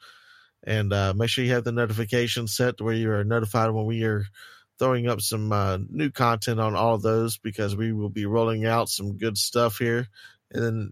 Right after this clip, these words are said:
coming days following the episode being dropped, and especially rolling into the holidays. We, uh, we love celebrating the holidays quite, quite a lot. So be sure you're notified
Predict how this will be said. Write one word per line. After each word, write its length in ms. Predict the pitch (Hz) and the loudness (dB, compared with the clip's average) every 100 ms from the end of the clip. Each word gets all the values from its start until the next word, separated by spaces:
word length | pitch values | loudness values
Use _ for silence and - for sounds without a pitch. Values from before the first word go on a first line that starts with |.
| - | -6
coming 380 | - 123 117 110 | 0 2 2 2
days 360 | 127 131 139 - - | 2 2 0 -4 -8
following 360 | - 117 120 117 | 0 2 4 4
the 160 | 110 | 4
episode 480 | 117 113 - 117 110 | 4 2 2 2 2
being 260 | 120 113 107 | 0 -2 0
dropped, 440 | 123 127 165 - _ - - _ _ - | 2 2 2 -4 _ -20 -20 _ _ -6
and 140 | 113 | -2
especially 400 | 107 - 180 156 | 0 4 4 6
rolling 240 | 139 131 120 | 6 4 2
into 200 | 113 110 | 0 2
the 120 | 113 | 4
holidays. 720 | 113 107 101 82 80 - - | 4 2 0 -4 -4 -6 -8
We, 200 | - 107 | -4 -2
uh, 180 | 104 101 | 0 0
we 160 | 101 107 | 0 0
love 240 | 107 98 | 2 2
celebrating 400 | 101 98 90 82 | 0 0 -2 -4
the 80 | 104 | 0
holidays 540 | 107 90 - 67 - | 0 0 -2 -6 -6
quite, 340 | - 117 95 - _ _ _ _ _ | -2 2 0 -2 _ _ _ _ _
quite 240 | - 120 | 2 2
a 80 | 107 | 2
lot. 300 | 90 76 - | 0 -4 -6
So 280 | - 85 87 _ _ _ _ _ _ _ _ | -6 -6 -8 _ _ _ _ _ _ _ _
be 100 | 135 | 2
sure 160 | - 143 | 4 4
you're 180 | 135 | 4
notified 640 | 127 127 123 107 120 117 | 4 4 2 4 4 4